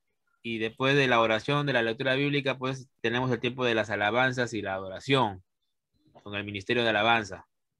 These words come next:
Cuando termina este tiempo, pasamos a un tiempo de especiales y testimonios de parte de nuestros hermanos, ¿no? Lo que el Señor ha hecho en su vida durante la semana. Y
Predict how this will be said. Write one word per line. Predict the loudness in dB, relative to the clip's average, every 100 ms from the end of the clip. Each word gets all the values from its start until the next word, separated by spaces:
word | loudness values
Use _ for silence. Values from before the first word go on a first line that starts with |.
| _ -20 -20 -20 -20 _ _ _ -8
Cuando | -4 -2 -2
termina | -2 0 2
este | 2
tiempo, | 2 4 4 2 2 2 2
pasamos | -2 0 0 0
a | 0
un | -2
tiempo | -2 0
de | 0
especiales | -2 -4 2 6 6 6 2 -2
y | -6
testimonios | -8 -4 0 4 4 2 -2
de | -4
parte | -2 -2 0 0
de | 0
nuestros | -4 -6
hermanos, | -4 2 2 2 -4
¿no? | -8 -10 -12 _ -20 -20 _ _ _ _ _
Lo | -8 -4
que | -4
el | -4
Señor | -4 0
ha | 0
hecho | 0 -2 -2
en | -4
su | -6
vida | -2 0
durante | -2 -4
la | -8
semana. | -6 -2 0 0 -6 _ _ _ _ _ _ _ _ _ _ _ -20 _ 0
Y | 2 4 2 0